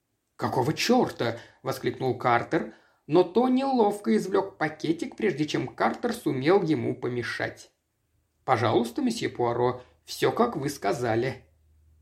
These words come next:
«Это чудовищный подлог!» выкрикнул Картер. Пуаро взял пакетик. «Ценистый калий», прочитал он. «Всё ясно». «Картер!» приглушённо выговорил Бартон.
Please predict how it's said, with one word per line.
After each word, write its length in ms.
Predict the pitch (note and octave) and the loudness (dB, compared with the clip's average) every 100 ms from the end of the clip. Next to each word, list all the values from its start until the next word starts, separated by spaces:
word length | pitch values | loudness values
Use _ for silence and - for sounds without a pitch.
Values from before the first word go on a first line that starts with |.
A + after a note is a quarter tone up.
| _ - | _ -10
«Это 200 | A2+ C3 | -6 -4
чудовищный 680 | - A#2+ C#3 B2+ B2+ D3 C3+ | -2 2 2 2 0 -2 -2
подлог!» 600 | C#3+ C3 F#3 G#3 - - - _ _ | -2 2 2 2 0 -10 -20 _ _
выкрикнул 840 | B2+ C#3 - B2 A2+ A#2 A2+ - - | -4 -2 0 -4 -2 -4 -4 -8 -2
Картер. 480 | B2+ B2 - A2+ - _ _ _ _ - | -2 -2 -6 -8 -12 _ _ _ _ -6
Пуаро 380 | C3 C3 F#3+ C4+ | 0 4 4 2
взял 360 | D#3 C3+ C#3 | 2 2 2
пакетик. 720 | C#3 C3+ - A#2+ - - - _ _ _ _ _ _ _ | 0 -4 -4 -8 -8 -18 -20 _ _ _ _ _ _ _
«Ценистый 680 | - G#3+ B3 C4 - - C4 | 4 6 6 2 -4 -8 -8
калий», 680 | - G#3+ B3 A3 A2+ A2+ _ _ _ | -2 0 2 2 0 -6 _ _ _
прочитал 500 | C3 - - A#2+ A#2+ | -8 -6 -2 -2 0
он. 340 | C3 A2+ A2 - _ - | 0 0 -2 -8 _ -18
«Всё 240 | - C#3+ | 0 2
ясно». 560 | F3+ A2+ G#2+ - A#2 - _ _ _ _ _ _ | 4 2 0 -4 -14 -16 _ _ _ _ _ _
«Картер!» 720 | - D3+ G#3 F3+ - C#3 A#2 A2 - - _ _ | -2 2 2 0 0 0 0 -4 -14 -20 _ _
приглушённо 880 | - C3+ B2+ D3 D3 D3 D3+ C#3 C#3+ | -4 -4 2 2 2 4 2 2 -2
выговорил 560 | C#3+ D3 C3+ C3 C3+ C#3 | 2 2 2 0 0 0
Бартон. 680 | C3 C#3 A#2+ - A#2 A2 | 0 0 0 -2 -4 -4